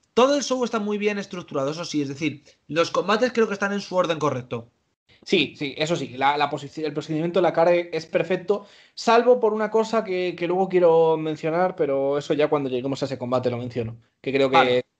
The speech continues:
Speaker 2: Tom sabe a lo que me refiero.
Speaker 1: Sí, me parece que sí. Vamos ya con la segunda hora y empezamos con el título Tag Team, Conan y B K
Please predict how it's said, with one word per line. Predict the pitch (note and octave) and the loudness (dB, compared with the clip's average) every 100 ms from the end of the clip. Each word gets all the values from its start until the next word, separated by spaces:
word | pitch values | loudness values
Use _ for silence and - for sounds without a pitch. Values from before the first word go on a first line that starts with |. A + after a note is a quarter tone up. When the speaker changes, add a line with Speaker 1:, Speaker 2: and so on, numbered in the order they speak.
| _ - | _ 0
Speaker 2:
Tom | D3 C3+ | 2 2
sabe | B2 | -2
a | |
lo | A#2 | -2
que | |
me | A2 | -4
refiero. | A2 A2 - _ _ _ - | -8 -12 -16 _ _ _ -16
Speaker 1:
Sí, | - F#3 - _ - | -10 -10 -12 _ -14
me | C3+ | -10
parece | D3 D3 | -8 -8
que | |
sí. | B2+ D3+ D#3 _ _ _ - | -8 -8 -8 _ _ _ -2
Vamos | E3+ A#3 G#3 | 2 2 2
ya | G3 | -2
con | E3 E3 | -2 -6
la | D#3 | -6
segunda | D3 F3+ F#3+ D3+ | -8 -8 -6 -4
hora | D#3+ E3 E3+ D3+ | -2 -2 -4 -6
y | |
empezamos | D#3 D#3+ D3+ | -4 -2 -2
con | - E3+ | -2 -2
el | |
título | G3+ E3+ F3 | -2 -4 -2
Tag | A#3+ A3+ - | 0 -2 -4
Team, | F#3 F#3 - _ _ _ | -8 -8 -12 _ _ _
Conan | A#3 A#3+ G3+ F3 | 2 2 2 -2
y | E3 | -6
B | G3+ | -4
K | F#3 | -4